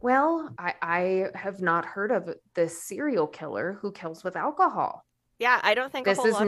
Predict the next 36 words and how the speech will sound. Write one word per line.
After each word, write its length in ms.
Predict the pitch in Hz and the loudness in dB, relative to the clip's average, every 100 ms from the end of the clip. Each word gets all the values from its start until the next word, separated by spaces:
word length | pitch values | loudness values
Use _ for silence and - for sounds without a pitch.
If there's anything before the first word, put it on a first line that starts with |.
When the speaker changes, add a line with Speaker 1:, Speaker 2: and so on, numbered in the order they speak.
| 277 | 6
Speaker 2:
people 220 | 427 170 | 6 4
Speaker 1:
new. 60 | - | 0
Speaker 2:
have. 400 | 254 311 - - _ - | 2 2 0 -6 _ -2
Yeah. 320 | - 320 320 | 6 8 8
Speaker 1:
Oh, 60 | |
love 280 | 175 196 359 | 6 4 6
to 100 | 415 | 4
hear. 260 | 359 175 151 | 4 4 4
I 120 | 202 233 | 4 4
mean, 300 | 247 240 269 - - - _ | 2 4 4 4 0 -6 _
Speaker 2:
<laughs> 440 | _ _ - 240 | _ _ -12 -2
Speaker 1:
because, 300 | 330 349 349 | 0 2 0
I 60 | 349 | 0
mean, 240 | 359 339 339 - | -2 -2 -6 -14
for 160 | - 294 | -8 -8
true 600 | - 320 339 339 330 330 | -8 -4 2 2 2 -2
crime 920 | - 262 220 220 214 214 208 202 208 - _ - | -6 -2 0 0 -2 -2 -4 -6 -10 -14 _ -8
aficionados, 1200 | 208 214 208 220 196 170 151 104 98 85 - - - | 0 2 2 -2 0 2 2 2 -2 -2 -6 -14 -2
there 640 | 233 240 247 240 226 226 - | 4 6 8 6 4 -2 -4
comes 320 | 233 240 233 | -2 0 -2
a 40 | |
point 480 | 226 - 214 196 139 | -2 -4 -2 -2 -2
where 140 | 185 | 0
it's 200 | 180 175 | -2 -2
like, 200 | 180 180 | -4 -2
okay, 340 | 190 185 160 131 | -4 -2 -2 0
everybody 540 | 131 165 170 180 190 | 0 0 2 0 0
knows 460 | 196 180 180 175 - | 0 0 0 -2 0
Gacy, 580 | 175 151 151 - 80 - | 0 0 -4 -16 -14 -8
everybody 580 | 151 160 170 185 185 190 | -8 -4 2 2 2 2
knows 340 | 190 196 190 | 0 0 -2
Bundy, 560 | 180 175 170 151 113 117 | 0 0 0 -2 -2 -2
everybody 440 | 143 170 196 220 | -6 -4 -2 -2
knows 220 | 226 233 | 0 0
Manson, 380 | 196 180 180 185 | 0 -2 -2 0
like, 200 | 175 | -2